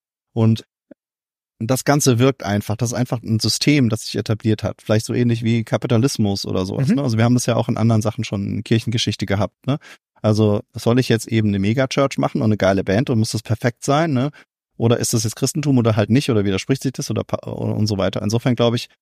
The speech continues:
Speaker 1: ist es gar nicht so neu, weil du halt eine andere Umgebung hast, in der du dich jetzt behaupten musst. Was aber vielleicht krasser ist als sonst, ist, dass halt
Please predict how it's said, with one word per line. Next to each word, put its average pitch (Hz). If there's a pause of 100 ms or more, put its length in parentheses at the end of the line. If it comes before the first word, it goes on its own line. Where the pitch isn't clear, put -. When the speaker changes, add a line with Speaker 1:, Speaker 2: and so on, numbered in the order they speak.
(360)
Speaker 1:
ist 113
es 117
gar 120
nicht 123
so 127
neu, 98
weil 101
du 107
halt 107
eine 104
andere 120 (140)
Umgebung 127
hast, 131
in 107
der 110
du 110
dich -
jetzt 107
behaupten 101
musst. 98 (460)
Was 113
aber 113
vielleicht 107 (220)
krasser 139
ist -
als 104
sonst, 120
ist, 110
dass 104
halt 101